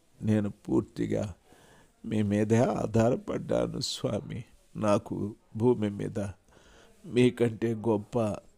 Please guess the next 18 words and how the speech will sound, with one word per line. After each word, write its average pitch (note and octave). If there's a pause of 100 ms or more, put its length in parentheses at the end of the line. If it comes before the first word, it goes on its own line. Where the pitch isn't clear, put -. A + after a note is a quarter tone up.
(140)
సంబంధము, G2
స్నేహము, G2+ (640)
సహవాసము G#2 (200)
ఎవరు A2
లేరు G2
స్వామి. F2+ (380)
నా G2
కుటుంబము G2+
మీ G2
తరువాతనే F#2+ (880)
తండ్రి, A#2
సంఘమైన A2
మీ G#2+
తరువాతనే, G2+ (720)
నేను A#2 (120)
చేసే B2
ప్రతి A2+
పని A2